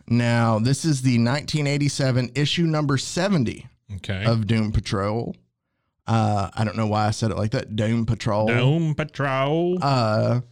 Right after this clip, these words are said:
Speaker 1: everybody watch your Doom Patrol.
Speaker 2: <laughs>
Speaker 1: So, uh, this, uh, I'll just, for the whole issue,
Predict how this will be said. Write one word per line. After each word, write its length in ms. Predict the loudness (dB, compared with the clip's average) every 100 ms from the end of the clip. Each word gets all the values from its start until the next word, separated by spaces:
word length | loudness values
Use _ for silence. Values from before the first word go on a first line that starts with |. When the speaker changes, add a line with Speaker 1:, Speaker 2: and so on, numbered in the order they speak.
| _ -4
Speaker 1:
everybody 340 | 0 0 2
watch 280 | 0 0 0
your 180 | 0 2
Doom 380 | 2 2 2 2
Patrol. 680 | 2 2 0 2 2 0 -2 -4
Speaker 2:
<laughs> 600 | -4 -6 -6 -8 -8 -6
Speaker 1:
So, 640 | -2 0 2 2 0 -2 0
uh, 460 | 2 2 2 0 -6 _ -12
this, 520 | -2 0 0 -2 -10 -16 -20 -20 -20 _ _ _ _ _
uh, 320 | -4 -2 0
I'll 100 | 0
just, 340 | 0 -2 -4 -4
for 100 | -2
the 60 | 0
whole 240 | 0 0
issue, 460 | 0 0 -2 -2